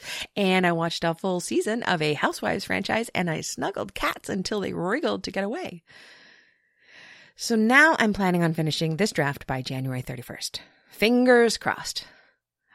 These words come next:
But honestly, I won't break a finger if those crossed digits do no good and I drag this first drafting into February or even March. It's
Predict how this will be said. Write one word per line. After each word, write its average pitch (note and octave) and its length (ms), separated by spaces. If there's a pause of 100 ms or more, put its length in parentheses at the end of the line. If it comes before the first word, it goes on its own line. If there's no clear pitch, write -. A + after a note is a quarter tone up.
(120)
But F#3+ 200
honestly, G#3 640
I G3+ 80
won't G3+ 220
break G#3+ 180
a G#3+ 60
finger A3+ 320
if D#3+ 180
those E3 220
crossed - 640
digits F3+ 400
do - 180
no E3 360
good D#3 280
and D#3 160
I C#3 100
drag D#3+ 440
this E3 180
first F3+ 280
drafting D3+ 400
into A3+ 500
February C#3 560 (400)
or E3 140
even F3+ 340
March. - 420 (840)
It's - 180